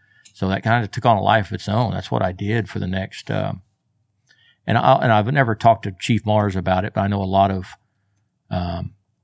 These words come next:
unintentionally, he would call me and say, "Hey,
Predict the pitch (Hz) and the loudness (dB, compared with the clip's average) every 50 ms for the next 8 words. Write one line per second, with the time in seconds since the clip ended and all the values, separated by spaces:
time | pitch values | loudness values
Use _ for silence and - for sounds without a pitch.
0 | _ _ _ _ 131 127 120 110 101 - - 151 175 180 - - 101 87 90 95 | _ _ _ _ 2 2 2 2 0 2 2 2 2 2 0 -2 -4 -4 -4 -4
1 | 95 98 101 - _ _ _ _ _ _ _ _ _ _ _ _ - 139 147 135 | -4 -6 -8 -10 _ _ _ _ _ _ _ _ _ _ _ _ 0 2 2 2
2 | 104 101 - - - 131 117 101 95 98 95 92 95 92 - - 104 98 90 101 | 0 -4 -2 0 2 4 4 2 2 -2 -4 -4 -6 -6 -6 -6 -4 -2 0 0
3 | 107 101 87 87 92 95 - | 0 0 -2 -4 -8 -12 -14